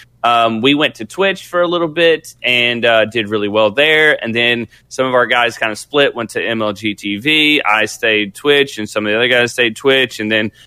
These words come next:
we kinda went back to YouTube, said, "We're gonna make this thing work." Things started trending upwards again, and then it kinda went down again, and now we're back on Twitch again. So, like, what are the ups and downs that you've had on these platforms,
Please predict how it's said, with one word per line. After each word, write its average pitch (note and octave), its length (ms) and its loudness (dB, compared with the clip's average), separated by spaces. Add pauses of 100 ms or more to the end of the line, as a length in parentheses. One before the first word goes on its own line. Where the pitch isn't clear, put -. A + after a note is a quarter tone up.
(180)
we A#2 140 0
kinda A#2 260 0
went A2 260 -2
back F3 340 0
to E3 60 -10
YouTube, E3+ 640 0
said, A#2+ 140 -4
"We're A2+ 80 -2
gonna G#2 220 -8
make - 100 -8
this A2 140 -16
thing A2+ 200 -4
work." D#3+ 380 2
Things G#2+ 240 -6
started G#2+ 320 -2 (160)
trending A2+ 380 -4
upwards D3 340 -2
again, D3 340 0
and B2 160 0
then G#2 160 -4
it G2+ 140 -6
kinda G2+ 300 -6
went G2+ 240 -8
down D#3 200 0
again, D3 440 0
and A2+ 100 -2
now B2+ 240 0
we're B2 160 0
back B2 320 0
on G2+ 160 -4
Twitch F#3 380 -2
again. E3+ 420 0 (240)
So, D3 200 2
like, C#3+ 240 2 (280)
what G3+ 300 2
are A3 100 4
the E3+ 180 0
ups D3+ 280 -2
and C#3 100 -4
downs C3+ 340 2
that A2+ 160 -10
you've C3+ 200 -4
had A#2+ 380 2
on G#2+ 360 -2
these G2+ 340 -8
platforms, G#2+ 840 -4